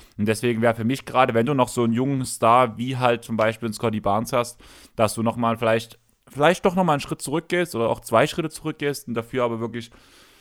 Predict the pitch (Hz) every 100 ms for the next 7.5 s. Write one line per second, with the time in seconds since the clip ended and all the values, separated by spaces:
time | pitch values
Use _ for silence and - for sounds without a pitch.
0 | _ _ - 123 - 117 - - 143 185
1 | 220 160 131 135 - 175 - - 143 147
2 | 147 151 147 - 120 127 127 120 - 117
3 | 117 127 131 - - - _ - 117 131
4 | 127 123 120 117 110 - _ 117 117 120
5 | 120 127 120 120 - - 117 135 123 113
6 | 135 147 139 - _ _ _ - 117 -
7 | - 135 143 135